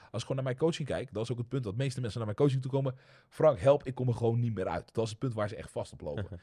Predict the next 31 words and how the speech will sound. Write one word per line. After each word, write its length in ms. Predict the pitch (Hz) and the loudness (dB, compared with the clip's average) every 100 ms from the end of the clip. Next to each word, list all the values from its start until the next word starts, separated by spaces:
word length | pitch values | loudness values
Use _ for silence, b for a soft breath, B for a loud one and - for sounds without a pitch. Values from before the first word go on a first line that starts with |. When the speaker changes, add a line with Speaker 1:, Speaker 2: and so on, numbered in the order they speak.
| - | -12
Speaker 2:
Ja. 140 | 90 87 | -8 0
Speaker 1:
En 60 | 120 | 2
dan 100 | 135 | 4
komt 180 | 160 | 2
het 100 | 127 | 0
vaak 200 | 123 117 | 0 0
aan 160 | 101 104 | 0 -2
inderdaad 360 | 104 98 92 - | -2 0 -2 -2
van, 140 | 101 | -6
"Oké, 300 | 98 98 82 | -4 -4 -2
waar 280 | 92 117 120 | 0 0 0
zit 140 | 117 107 | -2 -4
het 100 | - | -4
probleem? 340 | 104 101 82 | -4 -4 -4
Is 100 | 82 | -6
dat, 260 | 101 90 _ _ _ - - | -6 -6 _ _ _ -18 -10
train 160 | - 120 | -2 0
je 60 | 90 | 2
hard 160 | 127 | 2
genoeg? 400 | - 160 147 - B B B | 4 4 4 -2 B B B
Is 100 | - | -10
je 80 | 85 | -6
techniek 320 | - - 143 | -2 2 2
op 120 | 147 139 | 2 4
orde? 360 | 147 139 135 b b b b _ | 6 6 4 b b b b _
Eh, 140 | 90 | 0
is 100 | - | 0
je 80 | - | -2
voeding 340 | 101 143 156 139 | 4 6 6 4
op 140 | - | 2
orde? 300 | 139 131 | 4 4